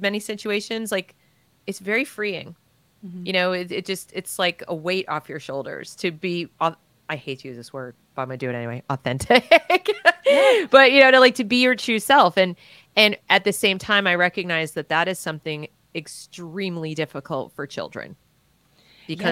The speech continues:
Speaker 2: Yes,
Speaker 1: they're
Speaker 2: but
Speaker 1: still
Speaker 2: al-
Speaker 1: figuring out who it is. <laughs>
Speaker 2: But they also know what authenticity is. Kids are, they can sniff it out.
Speaker 1: That's
Speaker 2: Even
Speaker 1: true.
Speaker 2: if, and even if they're in this cult of belief,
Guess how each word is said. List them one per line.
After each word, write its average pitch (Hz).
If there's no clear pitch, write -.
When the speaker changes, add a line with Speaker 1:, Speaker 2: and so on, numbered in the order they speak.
Speaker 2:
Yes, -
Speaker 1:
they're 240
Speaker 2:
but 220
Speaker 1:
still 214
Speaker 2:
al- 262
Speaker 1:
figuring 220
out 185
who 190
it 196
is. -
<laughs> 185
Speaker 2:
But 214
they 190
also 196
know 160
what 151
authenticity 151
is. 156
Kids 220
are, 220
they 180
can 247
sniff 208
it 147
out. 156
Speaker 1:
That's 160
Speaker 2:
Even 277
Speaker 1:
true. 247
Speaker 2:
if, 135
and 196
even 269
if 247
they're 180
in 208
this 170
cult 180
of 160
belief, 151